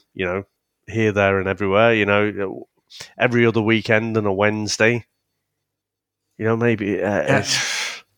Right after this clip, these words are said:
Speaker 1: it, it's just, it just seems bullshit to me. It, it's just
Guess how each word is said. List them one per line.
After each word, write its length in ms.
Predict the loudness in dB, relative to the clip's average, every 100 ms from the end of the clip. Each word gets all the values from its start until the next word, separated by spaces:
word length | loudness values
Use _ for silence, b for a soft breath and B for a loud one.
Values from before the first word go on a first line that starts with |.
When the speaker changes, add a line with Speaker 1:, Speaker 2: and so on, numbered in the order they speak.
| -4
Speaker 1:
it, 180 | -2 0
it's 280 | 0 2
just, 280 | 2 2 0 -8
it 60 | -12
just 300 | -4 0 2
seems 280 | 2 0 -2
bullshit 580 | 0 0 2 0 0 -2
to 120 | -8
me. 140 | -6
It, 200 | -6 -4
it's 300 | 0 0 0 0
just 240 | 0 0